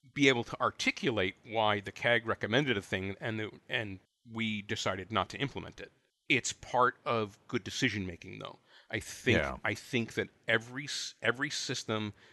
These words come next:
Speaker 1: needs critical review. I think that every system has to have its foundations challenged every now and again, if for no other reason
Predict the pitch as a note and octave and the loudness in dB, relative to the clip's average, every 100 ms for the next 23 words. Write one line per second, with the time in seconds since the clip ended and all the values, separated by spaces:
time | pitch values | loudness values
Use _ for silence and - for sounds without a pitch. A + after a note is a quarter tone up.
0 | _ - F#2+ G2+ A#2 - - A2+ G#2 G2+ | _ -8 -6 -4 -6 -6 -4 -4 -4 -6
1 | G2 F#2+ G2+ F#2+ F2+ - G#2 G#2+ G#2 - | -10 -8 -6 -6 -8 -12 -10 -6 -6 -6
2 | G#2 A2 G#2 - B2 - A#2 G#2 G2 - | -8 -8 -8 -4 -2 -2 -2 -4 -6 -14
3 | - - - - - A2+ - - - - | -20 -20 -12 2 6 6 4 -4 -4 -4
4 | F#2+ G2 - A#2 G#2+ G#2+ G#2 - G#2+ - | -4 -6 -4 -2 -2 -2 -4 -4 -6 -8
5 | - - - E3+ F3+ B2 G2+ G#2 G2 G2 | -10 -4 0 2 2 -2 -2 -2 0 -2
6 | G2 F#2+ G2 F#2 F#2+ - - - - - | -2 -4 -8 -8 -10 -14 -20 -20 -4 4
7 | F#3 - - F#3+ F3+ D#3 C#3 A#2 C3+ A#3+ | 4 4 -2 2 4 4 4 2 0 -4
8 | A#2+ F#2+ | -2 -4